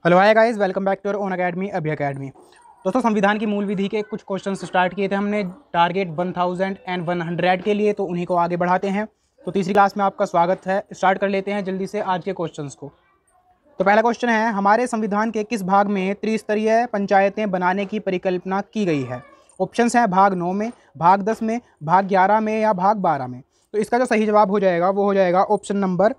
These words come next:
ए, यानी कि भाग नौ में। तो संविधान का जो भाग नौ है उसमें त्रिस्तरीय पंचायतें बनाने की परिकल्पना की गई है। ठीक है फ्रेंड्स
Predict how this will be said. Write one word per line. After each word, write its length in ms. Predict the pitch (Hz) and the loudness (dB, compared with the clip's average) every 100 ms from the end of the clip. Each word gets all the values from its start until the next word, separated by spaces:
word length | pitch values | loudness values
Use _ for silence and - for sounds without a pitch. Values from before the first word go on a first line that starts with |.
| _ _ _ - | _ _ _ -2
ए, 60 | |
यानी 340 | 180 156 180 202 | 0 2 0 0
कि 120 | 226 | 0
भाग 280 | 175 185 208 | 2 4 4
नौ 160 | 185 139 | 0 -4
में। 180 | 127 - _ _ | -6 -12 _ _
तो 60 | - | -4
संविधान 360 | 220 226 240 | 0 2 2
का 80 | 247 | 2
जो 80 | 247 | 0
भाग 260 | 196 214 214 | 4 4 4
नौ 240 | 185 226 | 0 0
है 220 | 208 214 - - | 2 0 -2 -4
उसमें 420 | 262 254 233 240 269 _ - - - _ - | -2 0 0 0 -4 _ -20 -20 -20 _ 0
त्रिस्तरीय 440 | 247 233 247 262 | 2 2 2 2
पंचायतें 600 | 233 214 208 214 247 214 | 0 0 2 2 0 0
बनाने 380 | 196 196 202 214 | 2 2 2 -2
की 140 | 214 | -4
परिकल्पना 600 | 208 190 180 180 175 190 | 0 0 0 -2 -2 -2
की 180 | 208 196 | -2 -2
गई 140 | 147 117 | -4 -4
है। 140 | 120 - | -8 -6
ठीक 180 | 196 | 0
है 60 | 220 | 4
फ्रेंड्स 320 | 226 247 - | 4 2 -4